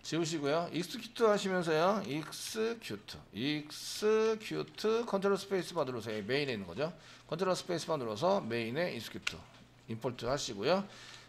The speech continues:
아시겠죠? 점 쓰시면 여기에 컨트롤러 실행하자. 컨트롤러 실행하자. 뉴에서 이렇게 컨트롤러 넣어주는 거예요.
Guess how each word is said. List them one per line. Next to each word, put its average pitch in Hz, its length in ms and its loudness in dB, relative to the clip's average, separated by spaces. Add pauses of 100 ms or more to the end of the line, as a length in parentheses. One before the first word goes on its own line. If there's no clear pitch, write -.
(340)
아시겠죠? 151 680 0
점 247 240 6
쓰시면 214 460 4
여기에 139 560 2
컨트롤러 196 600 2
실행하자. 165 360 0 (380)
컨트롤러 180 360 2
실행하자. 156 460 2 (480)
뉴에서 190 460 6
이렇게 220 140 -4
컨트롤러 196 340 2
넣어주는 110 360 0
거예요. 85 180 -8